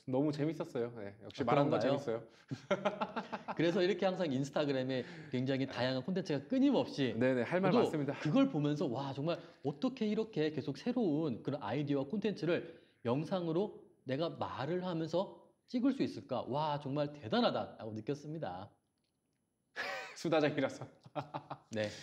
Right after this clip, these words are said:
Speaker 1: 재밌었어요.
Speaker 2: 오늘,
Speaker 1: 네.
Speaker 2: 네, 오늘 이렇게
Speaker 1: 네.
Speaker 2: 함께 해주셔서 정말 진심으로, 정말 진심으로 감사드리며 다음번에 또,
Speaker 1: 네.
Speaker 2: 어, 감-, 작가님을 모실 수 있는 기회가 된다면 영광으로 생각하겠습니다.
Speaker 1: 아, 예, 불러만 주십시오.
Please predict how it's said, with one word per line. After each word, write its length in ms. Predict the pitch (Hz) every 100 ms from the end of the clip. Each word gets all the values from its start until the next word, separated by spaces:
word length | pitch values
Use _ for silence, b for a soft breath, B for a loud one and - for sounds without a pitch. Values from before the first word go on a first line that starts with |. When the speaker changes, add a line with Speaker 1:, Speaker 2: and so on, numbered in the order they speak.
| B
Speaker 1:
재밌었어요. 500 | - 127 117 117 123
Speaker 2:
오늘, 160 | 120 -
Speaker 1:
네. 260 | 113 104 104
Speaker 2:
네, 300 | 110 107 -
오늘 160 | 120 135
이렇게 600 | 160 - 123 123 120 107
Speaker 1:
네. 180 | 117 110
Speaker 2:
함께 280 | 180 185 180
해주셔서 200 | 170 151
정말 240 | 135 117 120
진심으로, 680 | - 135 147 170 123 104 95 -
정말 240 | 123 131
진심으로 720 | - 139 170 180 208 143 110 -
감사드리며 640 | 110 120 107 107 160 151 B B B
다음번에 600 | 113 120 131 120 110 107
또, 400 | 151 135 131 98 B -
Speaker 1:
네. 100 | 101
Speaker 2:
어, 100 | 101
감-, 280 | - 117 - _
작가님을 500 | 107 147 131 127 120
모실 380 | 117 147 180 175
수 200 | 175 131
있는 300 | 113 107 107
기회가 420 | - 127 117 110
된다면 460 | 110 101 104 131
영광으로 640 | 110 98 113 107 104 123 123
생각하겠습니다. 680 | 127 113 107 101 - 101
Speaker 1:
아, 140 | 117 107
예, 100 | 107
불러만 300 | - 143 139
주십시오. 320 | - - -